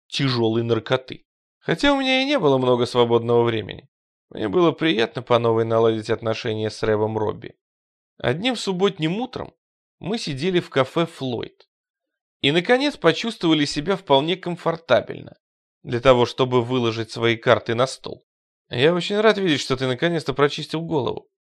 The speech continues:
сказал он. «Ну, ты был в полной жопе, когда только переехал сюда». «Спасибо тебе за то, что ты мирился со мной, Рэб,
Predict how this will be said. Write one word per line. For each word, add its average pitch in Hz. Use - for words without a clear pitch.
сказал 107
он. 110
«Ну, 208
ты 226
был 196
в -
полной 185
жопе, 143
когда 123
только 123
переехал 120
сюда». 110
«Спасибо 190
тебе 117
за 120
то, 123
что 127
ты 127
мирился 120
со 107
мной, 107
Рэб, 104